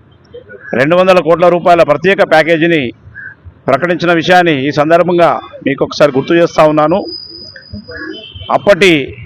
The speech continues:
ముఖ్యమంత్రి డాక్టర్ రాజశేఖర రెడ్డి గారి నేతృత్వంలో దాదాపు అప్పటి ప్రభుత్వము almost all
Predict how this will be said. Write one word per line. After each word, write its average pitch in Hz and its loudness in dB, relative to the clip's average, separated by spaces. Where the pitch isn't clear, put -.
ముఖ్యమంత్రి 185 2
డాక్టర్ 139 0
రాజశేఖర 170 2
రెడ్డి 175 0
గారి 165 2
నేతృత్వంలో 175 0
దాదాపు 190 4
అప్పటి 185 2
ప్రభుత్వము 180 2
almost 202 0
all 208 4